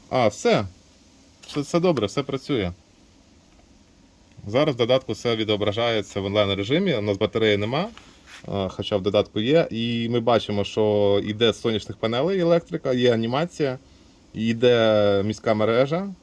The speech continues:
наш інвертор, і все це і прямує у дім. І, в принципі, тут багато є настроєк. Ну, зараз по-, поки що графіки у нас будуть пусті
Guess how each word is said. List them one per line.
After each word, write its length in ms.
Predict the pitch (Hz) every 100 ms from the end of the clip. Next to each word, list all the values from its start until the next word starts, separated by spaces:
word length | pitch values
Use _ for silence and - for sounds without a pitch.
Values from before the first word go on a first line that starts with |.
| _ -
наш 280 | 131 131
інвертор, 420 | 143 135 143 - 143 - - _ -
і 60 |
все 240 | 110 143 160
це 200 | - 131
і 40 |
прямує 400 | - 113 123 131
у 100 | 107
дім. 260 | 95 92 87 - - _ -
І, 60 |
в 20 | 117
принципі, 460 | 165 196 - 147
тут 240 | 131 147 127
багато 420 | 123 123 110 110
є 320 | 107 104 101
настроєк. 720 | 98 104 107 - 165 202 180 - - _ _ _ _ _ _ _ _
Ну, 80 | 120
зараз 400 | 131 131 117 - _
по-, 160 | - 131 -
поки 260 | 131 120
що 500 | 120 127 120 117 110 107
графіки 580 | 120 113 - - 107 104 _ - _ _ -
у 280 | - 104 104
нас 180 | 107 101
будуть 280 | 113 117 113
пусті 840 | 135 - 175 - - 175 196 226